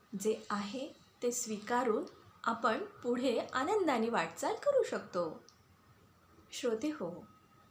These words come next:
ब्लश नावाची चहादाणी ही परीकथा आपण आत्ताच ऐकलीत. ही गोष्ट आपल्याला सांगितली तुमच्या अर्चनाताईने,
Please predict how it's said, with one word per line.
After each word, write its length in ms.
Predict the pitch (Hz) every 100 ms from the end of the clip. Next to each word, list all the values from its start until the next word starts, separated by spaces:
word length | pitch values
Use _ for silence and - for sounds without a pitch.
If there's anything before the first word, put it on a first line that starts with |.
| -
ब्लश 400 | 233 277 359 -
नावाची 640 | 240 196 196 202 - 302 381
चहादाणी 720 | 262 202 269 311 196 170 160 185 - - -
ही 380 | 302 302 311 -
परीकथा 640 | 190 190 254 262 226 170 - - -
आपण 240 | 269 370
आत्ताच 460 | 302 - 269 240 180
ऐकलीत. 540 | 165 - 185 160 - - - - - - - - - - -
ही 60 |
गोष्ट 340 | 302 285 311 427
आपल्याला 340 | 392 339 339
सांगितली 580 | 330 262 226 233 269 403
तुमच्या 320 | 302 208 247 269
अर्चनाताईने, 960 | 185 - 214 196 180 185 185 170 160